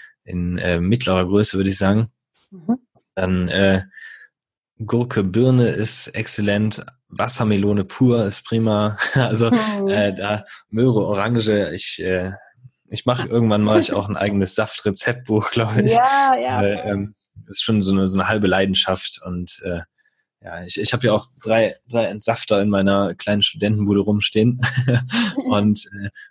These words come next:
Speaker 1: und was du eben meintest, genau, es muss ein Slow Juicer sein, weil es gibt diese, diese sogenannten Zentrifugenentsafter, die drehen sich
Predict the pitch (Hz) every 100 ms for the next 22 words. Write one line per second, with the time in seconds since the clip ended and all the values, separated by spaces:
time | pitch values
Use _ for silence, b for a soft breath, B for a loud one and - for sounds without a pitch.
0 | _ 110 110 87 98 85 113 - 117 113
1 | 117 127 - 113 110 - 123 113 - 113
2 | 117 104 98 95 92 98 107 98 87 -
3 | 110 - - 104 95 95 92 92 87 87
4 | 92 87 95 98 95 95 101 95 98 -
5 | 131 101 95 110 110 107 98 92 104 110
6 | 113 101 101 -